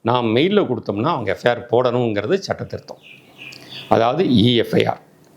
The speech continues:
அதுக்கு பிறகு எஃப் ஐ ஆர் போட்ட உடனே கேஸ் diary சி டிம்பாங்க, அவங்களுக்குள்ள இன்டர்னல், அது இ சி, இ சி டி.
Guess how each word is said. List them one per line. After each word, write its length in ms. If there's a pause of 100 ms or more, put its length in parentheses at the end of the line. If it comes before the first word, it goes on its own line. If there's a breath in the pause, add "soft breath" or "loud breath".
(160)
அதுக்கு 340
பிறகு 300
எஃப் 180
ஐ 60
ஆர் 180
போட்ட 280
உடனே 200
கேஸ் 340
diary 200
சி 220
டிம்பாங்க, 500 (920 soft breath)
அவங்களுக்குள்ள 500
இன்டர்னல், 520
அது 260
இ 220
சி, 320
இ 100
சி 260
டி. 220